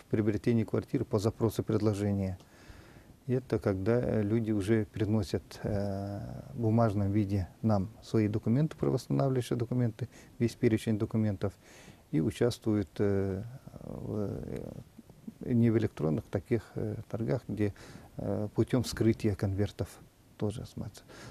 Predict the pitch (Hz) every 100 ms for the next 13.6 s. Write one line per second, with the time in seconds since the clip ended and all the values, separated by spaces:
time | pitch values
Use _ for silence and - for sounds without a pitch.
0 | - 110 117 117 - 117 170 - 131 -
1 | 131 - - 120 117 110 - 110 82 -
2 | - 104 - - - - 64 - 117 120
3 | 120 120 117 123 117 - - - - -
4 | - - - - - 113 101 107 117 107
5 | - - 98 87 - - - - - _
6 | _ - - - 104 113 120 113 98 107
7 | 107 104 98 92 - - - 101 - -
8 | 110 110 110 113 - - - 113 117 -
9 | 110 110 107 - - - 123 113 110 -
10 | - - - 110 104 104 127 143 165 110
11 | 92 - - - - - - - - -
12 | 113 104 113 104 - - 131 - 117 98
13 | - 101 104 101 101